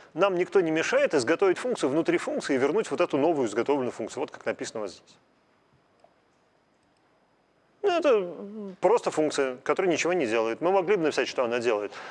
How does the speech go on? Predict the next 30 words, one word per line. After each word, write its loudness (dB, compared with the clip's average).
но 0
мне 0
кажется, 0
того, 2
что -10
здесь -2
написано, -6
вполне -2
достаточно. -6
Да? -2
Значит, 0
у 6
нас, 2
м, 0
внутри 2
функции 2
один 0
изготавливается 2
функция 2
f -10
два, 2
и 4
вот 4
этот 2
объект -2
f 2
два, 2
собственно, 0
и 2
возвращается. 0